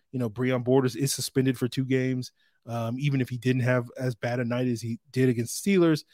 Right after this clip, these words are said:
like, he still wouldn't be a guy that could replace that. So it would basically be Natron Brooks is probably the next man up at that point. And so I'm guessing the Falcons,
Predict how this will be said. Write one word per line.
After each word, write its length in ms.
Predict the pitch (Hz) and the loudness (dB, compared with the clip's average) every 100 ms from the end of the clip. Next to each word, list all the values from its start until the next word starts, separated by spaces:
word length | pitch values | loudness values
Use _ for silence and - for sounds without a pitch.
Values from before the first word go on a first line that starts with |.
| _ _ - | _ _ -2
like, 240 | 135 117 | 0 0
he 280 | 110 131 143 | -2 0 0
still 300 | - - 139 | 2 6 8
wouldn't 320 | 127 135 131 - 160 - | 8 6 4 -6 -20 -4
be 140 | 139 127 | 2 2
a 40 | |
guy 260 | 123 123 120 | 4 4 4
that 160 | 117 | 2
could 200 | 131 110 | -2 -4
replace 380 | 113 - 131 - | -6 -2 0 0
that. 260 | 127 127 - - - | 0 0 -4 -16 -4
So 180 | 135 | 0
it 40 | 123 | 0
would 180 | 110 101 | 0 2
basically 460 | 123 - 117 120 | 2 2 0 0
be 160 | 113 113 | 2 2
Natron 420 | 117 113 120 113 | 2 2 2 2
Brooks 400 | 107 139 - - _ - _ | 4 4 2 -10 _ -20 _
is 140 | 127 113 | -4 2
probably 320 | 127 127 127 | 4 6 6
the 100 | 123 | 6
next 240 | 131 - | 4 2
man 220 | 135 131 | 2 4
up 320 | 135 180 - _ - | 6 4 0 _ -6
at 100 | 139 | 0
that 180 | 147 151 | 2 4
point. 240 | 156 160 | 4 4
And 140 | 139 135 - | 2 -2 -6
so 280 | - 120 - - | -2 -2 -2 -6
I'm 120 | 131 | -6
guessing 500 | 117 117 139 - 175 | -2 4 4 4 2
the 80 | 160 | 2
Falcons, 500 | 165 165 165 165 | 2 2 2 0